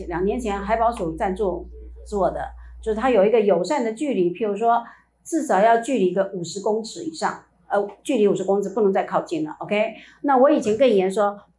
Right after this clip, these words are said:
靠近三百公尺的时候，你就要减速变减速啊，就要减速。呃，然后呢，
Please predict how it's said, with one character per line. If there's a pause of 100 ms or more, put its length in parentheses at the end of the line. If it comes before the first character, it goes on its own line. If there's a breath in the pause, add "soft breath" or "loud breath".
(160)
靠
近
三
百
公
尺
的
时
候，
你
就
要
减
速
变 (340)
减
速
啊，
就
要
减
速。 (480 soft breath)
呃，
然
后
呢，